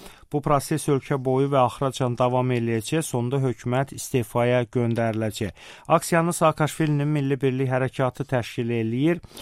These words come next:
Onlar dünən də, e, imza toplamağa başladılar deputatlar arasında.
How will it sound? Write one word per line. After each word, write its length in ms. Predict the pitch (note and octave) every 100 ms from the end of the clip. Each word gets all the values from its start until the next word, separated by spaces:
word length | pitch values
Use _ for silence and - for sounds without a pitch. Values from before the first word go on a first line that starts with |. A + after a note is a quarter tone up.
| - - -
Onlar 460 | - D3+ D#3+ E3+ D3+ C3+
dünən 380 | D#3+ D#3 C#3 B2+
də, 420 | C#3 D3 E3 D#3 - - A#2+
e, 360 | A#2+ A#2+ A#2+
imza 300 | A#2+ C3 C#3+
toplamağa 680 | C#3 C3+ - A#2+ A#2 A#2 A2+
başladılar 720 | A#2 A2+ - A#2 G#2+ B2+ D3+
deputatlar 560 | C#3 A#2+ B2 A2+ - B2+
arasında. 1400 | A2 A#2 A2 G#2+ - G#2 G#2 G#2 G#2+ G#2+ A#2 B2+ D3